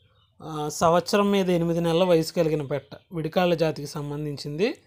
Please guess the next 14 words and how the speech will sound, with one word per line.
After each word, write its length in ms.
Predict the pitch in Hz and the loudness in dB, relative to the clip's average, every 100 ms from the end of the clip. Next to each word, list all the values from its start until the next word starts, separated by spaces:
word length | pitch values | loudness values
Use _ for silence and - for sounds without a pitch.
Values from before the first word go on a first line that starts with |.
| _ - _ - | _ -20 _ -4
కాస్ట్ 380 | 160 170 208 262 | 4 4 6 4
వచ్చేసరికి 560 | 220 185 170 151 208 | 4 2 0 0 -2
మూడు 300 | 233 185 180 | -2 0 4
వేల 200 | 175 170 | 4 6
ఐదు 260 | 196 175 147 | 4 2 0
వందలు. 340 | 143 135 131 170 _ _ _ _ - | -2 -4 -8 -10 _ _ _ _ -2
తర్వాత 300 | 175 208 247 | 4 6 6
వచ్చేసరికి 640 | 240 - 196 165 139 - 247 - _ _ _ _ - | 4 0 -4 -4 -4 -6 -6 -8 _ _ _ _ 4
తూర్పు 260 | 220 220 | 4 6
జాతికి 320 | 226 214 170 170 | 8 8 8 -2
సంబంధించిన 680 | 180 165 165 160 156 180 240 - _ _ _ - | -2 0 0 -2 -2 -2 -2 -4 _ _ _ -2
నెమిలి 300 | 175 196 233 | 2 8 8
డేగ 240 | 208 180 160 | 8 6 4
పెట్ట, 280 | 143 - | -2 -8